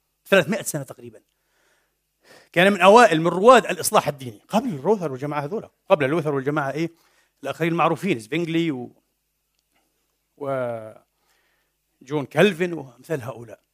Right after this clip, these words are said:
ثلاثمائة سنة تقريبًا. لماذا؟ لأن الرجل، طبعًا هو ترجم إيه كما قلت الكتاب المقدس من اللاتينية إلى الإنجليزية،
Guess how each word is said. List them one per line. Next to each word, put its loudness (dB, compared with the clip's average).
ثلاثمائة -14
سنة -14
تقريبًا. -20
لماذا؟ 0
لأن -6
الرجل، -10
طبعًا -4
هو 0
ترجم -2
إيه -12
كما -8
قلت -10
الكتاب -6
المقدس -10
من -6
اللاتينية -6
إلى -2
الإنجليزية، -6